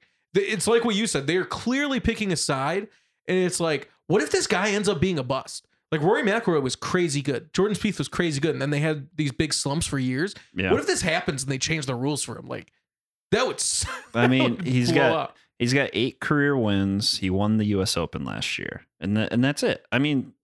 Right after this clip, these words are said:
Speaker 2: and, like, most of his career wins haven't even been that big of tournaments. I mean, he started off, he won the John Deere Classic, he won the Memorial Tournament, but then the most of the other ones have been, you know, not really much.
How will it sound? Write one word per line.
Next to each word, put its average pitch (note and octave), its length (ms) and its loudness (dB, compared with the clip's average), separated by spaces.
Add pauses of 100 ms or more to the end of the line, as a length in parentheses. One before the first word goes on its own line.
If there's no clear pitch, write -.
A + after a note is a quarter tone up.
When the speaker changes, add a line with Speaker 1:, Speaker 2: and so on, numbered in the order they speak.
(100)
Speaker 2:
and, A#2+ 500 2
like, A#2 160 2
most C3 240 0
of D3+ 40 0
his C#3+ 100 0
career C3+ 300 2
wins A#2+ 220 2
haven't A2+ 220 2
even G#2 240 0
been G2 400 0 (720)
that G2+ 340 0
big G2 260 0
of F#2 560 -2 (180)
tournaments. E2+ 440 0
I A2 60 2
mean, G#2+ 280 2
he G#2+ 160 -2
started B2 320 2
off, G#2+ 200 0
he G#2 80 -2
won G#2 240 2
the G2+ 60 0
John G#2 200 2
Deere G2 140 0
Classic, F#2 420 -2
he F#2 80 -4
won G2+ 140 0
the G2+ 60 2
Memorial F#2+ 380 0
Tournament, E2+ 440 -4
but F#2+ 100 -6
then A2+ 300 0
the G2+ 120 -2
most A2 260 2
of - 40 -4
the G2+ 120 0
other F#3 140 2
ones G2 180 0
have G2+ 100 -2
been, G#2+ 260 -2 (760)
you D#2+ 140 -4
know, F2+ 80 0
not F2+ 260 -2
really E3 200 2
much. F2+ 520 -2